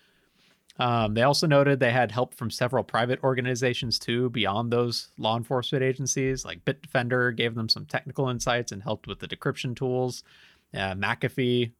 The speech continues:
helped, uh, and K P N also helped with some technical expertise as well.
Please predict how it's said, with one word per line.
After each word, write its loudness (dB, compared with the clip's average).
helped, -4
uh, -2
and -2
K -2
P -2
N 0
also 0
helped 0
with -6
some -6
technical -4
expertise -2
as -14
well. 0